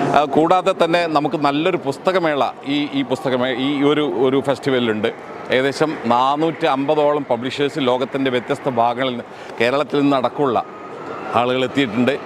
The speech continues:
നല്ല, ആ, കുട്ടികൾക്ക് പറ്റിയ തരത്തിലുള്ള പുസ്തകങ്ങൾ മാത്രമാണ് ഇവിടെ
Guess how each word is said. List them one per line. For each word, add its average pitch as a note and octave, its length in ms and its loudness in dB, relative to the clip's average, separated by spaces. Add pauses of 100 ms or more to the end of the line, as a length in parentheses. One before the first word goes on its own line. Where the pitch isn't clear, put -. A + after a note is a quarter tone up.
(320)
നല്ല, C3+ 520 4 (220)
ആ, B2+ 160 0 (120)
കുട്ടികൾക്ക് C#3 600 0
പറ്റിയ C#3 380 0 (180)
തരത്തിലുള്ള C3+ 400 0
പുസ്തകങ്ങൾ D3 540 0
മാത്രമാണ് B2+ 560 0
ഇവിടെ B2 200 0